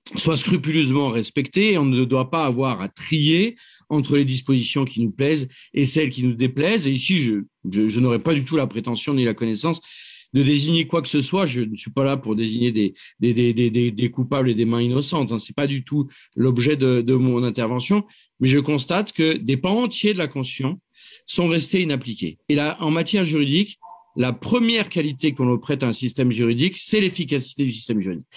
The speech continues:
Il faut que les règles de droit soient respectées. Dès lors que un certain nombre de règles de droit ne sont pas respectées, ça signifie qu'il y a un problème. Encore une fois, je ne me prononce pas sur les tenants et les aboutissants.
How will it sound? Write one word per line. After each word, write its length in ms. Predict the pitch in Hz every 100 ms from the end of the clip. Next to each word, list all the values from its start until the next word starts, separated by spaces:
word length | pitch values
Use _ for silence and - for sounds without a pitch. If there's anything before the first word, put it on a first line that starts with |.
| - -
Il 100 | 127
faut 160 | 196
que 100 | 196
les 100 | 170
règles 260 | 156 165 147
de 100 | 139
droit 240 | 120 156
soient 280 | 170 131 - _ _
respectées. 680 | 101 127 147 - 120 - 80 - - - -
Dès 120 | 143
lors 160 | 226 233
que 360 | 202 160 - - -
un 100 | 117
certain 280 | 127 190 196
nombre 260 | 208 165 135
de 100 | 135
règles 280 | 156 139
de 60 | 123
droit 340 | 117 92 - _ _ _
ne 100 | 131
sont 220 | 131 165 139
pas 180 | 220
respectées, 640 | 190 160 - 131 151 185 208 _ -
ça 120 | 175
signifie 360 | 170 196 190 240
qu'il 140 | 190
y 80 | 165
a 60 | 151
un 60 |
problème. 380 | 127 131 110 104
Encore 180 | 135 202
une 80 | 202
fois, 160 | 233
je 80 | 180
ne 80 | 165
me 140 | 156
prononce 380 | 135 151 151 135
pas 160 | 180 175
sur 120 | 139
les 140 | 127
tenants 260 | 139 135 143
et 60 |
les 100 | 127
aboutissants. 580 | 117 117 117 123 147 180